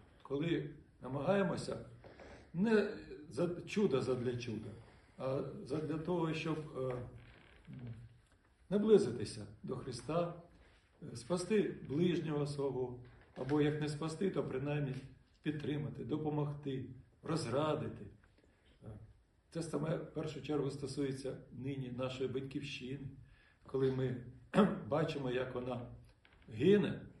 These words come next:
тоне, начебто, в пучині морській, е, гріховній пучині, через байдужість, через невіру, через, е, боязливість, е, частини нашого народу.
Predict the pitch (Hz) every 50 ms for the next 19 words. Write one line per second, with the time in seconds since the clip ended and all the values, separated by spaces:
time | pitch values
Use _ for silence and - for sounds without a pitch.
0 | - - - - - 156 180 190 196 170 - - - - - 120 120 113 - -
1 | 113 - - - 101 - - - - - - _ - _ - 135 135 - - 139
2 | 127 107 107 104 - - - - - _ _ _ _ - 123 117 - - - 104
3 | 101 95 - - - - _ _ _ _ _ _ _ _ - 110 110 107 104 104
4 | 101 - - - - - - _ - - _ - 123 151 143 - - 151 143 131
5 | 104 98 101 101 - 113 107 - - 117 110 104 107 107 104 - - - _ -
6 | - 151 151 151 - - 160 175 170 - - 117 127 139 135 127 113 110 110 -
7 | - 135 135 139 131 - 143 151 151 139 117 120 143 151 139 123 117 113 - -
8 | - - - - _ _ _ - 143 143 147 147 - - - - 202 127 127 127
9 | 127 - - - - - - - _ _ _ _ _ _ - 196 196 190 165 -
10 | 170 190 175 170 - 175 190 151 185 180 165 151 127 117 113 110 - - - -
11 | - _ _ - 123 123 123 120 - - - - - 147 151 - 151 151 143 120
12 | 117 117 120 120 120 120 - 123 117 120 120 127 127 113 110 110 113 -